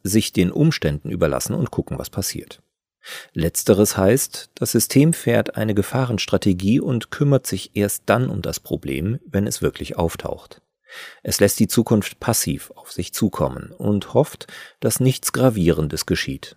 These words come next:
beziehungsweise es hofft, dass das Unternehmen, sobald die Zukunft mit ihren Veränderungen eintritt, in der Lage ist, hierfür vorgehaltene Ressourcen zu mobilisieren,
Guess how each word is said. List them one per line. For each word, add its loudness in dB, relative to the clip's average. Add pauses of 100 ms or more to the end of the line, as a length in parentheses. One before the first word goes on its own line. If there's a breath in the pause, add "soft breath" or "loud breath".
(160)
beziehungsweise 4
es -2
hofft, 0
dass -2
das -6
Unternehmen, 4
sobald 0
die -6
Zukunft -2
mit -4
ihren -4
Veränderungen 2
eintritt, 0 (380 loud breath)
in 0
der 6
Lage 4
ist, 2
hierfür 4
vorgehaltene 4
Ressourcen 0
zu -2
mobilisieren, 4